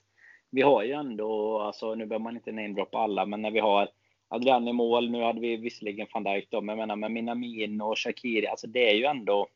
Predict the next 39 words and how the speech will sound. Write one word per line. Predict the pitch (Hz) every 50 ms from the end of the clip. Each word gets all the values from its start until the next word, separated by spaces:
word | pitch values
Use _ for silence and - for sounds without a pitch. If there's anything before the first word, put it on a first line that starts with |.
| _ _ 107
det | 104 117 110 104 95 -
som | - 113 107
man | 101 101 104
har, | 104 101 98 - -
har | - 107
varit | 110 113 104 95 87 -
lite | 104 90 - 113
avundsjuk | 107 98 95 92 90 - 101 98 - _
på | - 147
andra | 139 120 107 107
storklubbar | - - 123 107 98 - 101 95 95 95 98
emellanåt, | 101 104 101 98 92 87 90 90 87 - _
att | 95 90 - -
de | 101 95 -
har | - 101 92 92 92
kunnat | - - 98 92 87 -
mönstra | 107 101 98 90 - - - - 92
ett | - -
relativt | 110 95 82 85 - - 87 - _
bra | - 113 123 139 156 165
lag | 160 135 107 101
i | 98
kupperna | - - 107 - - - 95 95 95
också. | 92 - - - 95
Och | 92 95
det | 101
är | 98
väl | 104 107 101 - _ _ _ _ _ _
därför | - 107 98 92 - 120
vi | 120 120 110 110 113
också | 107 - - 107
kanske | 90 - 101 - -
har | 98
tyckt | - 104 - -
att | 90 - _
kupperna | - 101 - _ 101 92 90 90
är | 92
ganska, | 98 98 92 85 - - - 95 95 95 - - _ _ - - - - - _ _
ja, | - -